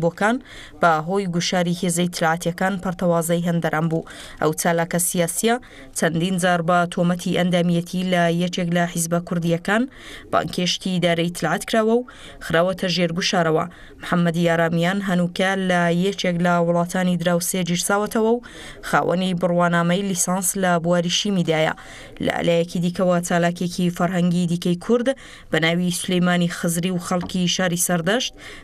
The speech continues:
چارەنووسی هاوشێوەی ئەو دوو چالاکەی ترا. سولەیمانی خزری دێکۆمێنت ساز و هەواڵنێری دەنگ و ڕەنگی وەستانی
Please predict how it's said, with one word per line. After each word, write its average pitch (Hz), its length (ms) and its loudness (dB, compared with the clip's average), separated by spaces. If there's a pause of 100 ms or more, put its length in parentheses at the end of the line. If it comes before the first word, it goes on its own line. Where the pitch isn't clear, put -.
چارەنووسی 208 720 2
هاوشێوەی 175 600 0
ئەو 233 180 4
دوو 190 180 -2
چالاکەی 185 500 0
ترا. 156 180 2 (480)
سولەیمانی 156 500 0
خزری 180 420 0
دێکۆمێنت 175 520 0
ساز 180 200 0
و 180 160 0
هەواڵنێری 175 680 2
دەنگ 175 220 2
و 175 120 2
ڕەنگی 180 360 2
وەستانی 175 400 2